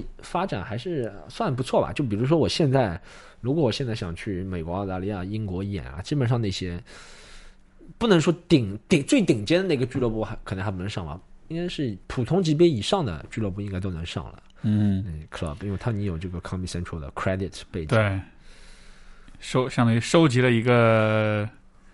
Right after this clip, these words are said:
Speaker 2: 一个徽章，一个，
Speaker 1: 对，对，
Speaker 2: 对吧？
Speaker 1: 这就是徽章，这就是徽章，
Speaker 2: 啊。
Speaker 1: 这是一辈子可以带着的一个徽章。就是你上了一百个 Comedy Central 节目，你在 Comedy，哎，Trevor Noah 他旁边也是写 Comedy Central，我也是写，<laughs> 就，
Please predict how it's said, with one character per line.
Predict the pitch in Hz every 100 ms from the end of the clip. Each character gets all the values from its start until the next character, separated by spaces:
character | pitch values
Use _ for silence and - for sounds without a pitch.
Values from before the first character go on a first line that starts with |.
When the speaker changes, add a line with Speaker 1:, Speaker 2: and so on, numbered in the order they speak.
| - - - - -
Speaker 2:
一 | 151 113
个 | 113
徽 | 165 147
章， | 143 139
一 | 131
个， | 123 113
Speaker 1:
对， | 208
对， | 180 180
Speaker 2:
对 | 135
吧？ |
Speaker 1:
这 | 110
就 |
是 | 170
徽 | 175 147
章， | 143
这 | 160
就 |
是 | 139
徽 | 131 113
章， |
Speaker 2:
啊。 | 123
Speaker 1:
这 | 165
是 | 156
一 | 147
辈 | 202
子 | 131
可 | -
以 |
带 | 117 160
着 | 123
的 | 101
一 | 98
个 |
徽 | 107 95
章。 | 117
就 | 302
是 | 269 156 135 135
你 | 170
上 | - 320 254
了 | 247
一 | 311
百 | 185
个 | 151
Comedy | 190 180 143
Central | 139 143
节 | 117
目， | 107 127
你 |
在 | 160 220
Comedy， | 269 240
哎， | 156 - - -
Trevor | - 302 294 269
Noah | 285 330 156
他 | -
旁 | 147 113 117
边 | 131
也 | 120
是 | 92 180
写 | 92
Comedy | - 110 101
Central， | 98 98 101 69 - - - -
我 | - 185
也 | 302 147
是 | 202
写， | 190 214 - -
<laughs> | -
就， | 190